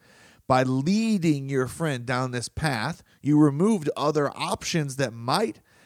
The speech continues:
have existed that you didn't know about because you didn't ask the open question.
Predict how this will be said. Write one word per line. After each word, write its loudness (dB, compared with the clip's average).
have 2
existed 0
that -2
you -4
didn't -2
know -2
about -4
because 2
you 2
didn't 0
ask -2
the -6
open 2
question. -4